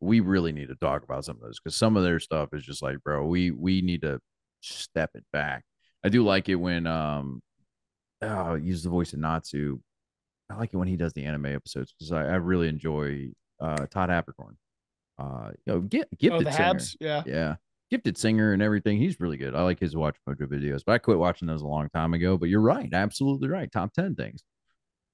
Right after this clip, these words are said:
Speaker 1: And players will see that and they'll be like, "Well, I, I, I wanna be in the top ten."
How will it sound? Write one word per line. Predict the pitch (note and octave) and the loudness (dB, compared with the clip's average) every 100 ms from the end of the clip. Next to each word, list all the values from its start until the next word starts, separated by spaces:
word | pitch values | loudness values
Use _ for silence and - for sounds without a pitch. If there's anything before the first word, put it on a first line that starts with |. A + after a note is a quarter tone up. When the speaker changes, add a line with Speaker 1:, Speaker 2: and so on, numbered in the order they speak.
| _ _ - | _ _ -2
Speaker 1:
And | F#3 E3 | 2 4
players | F#3+ B3+ G#3+ | 4 4 4
will | F#3 | 4
see | - F3 A#3 | 4 4 4
that | G3+ D2 C#2+ | 4 2 2
and | G2+ | 2
they'll | |
be | G2+ | 4
like, | G2+ F#2 | 4 2
"Well, | E2 D#2+ D#2+ - | 0 -2 -4 -8
I, | G2 _ _ - | -14 _ _ -12
I, | G2 - | -10 0
I | |
wanna | G2+ G#2 G#3 | 2 4 4
be | A#2 | 2
in | B1+ | -4
the | |
top | - F#2 D2 | -8 -10 -10
ten." | - C#3+ B3 A3+ D3 G#3+ | -4 0 4 4 4 0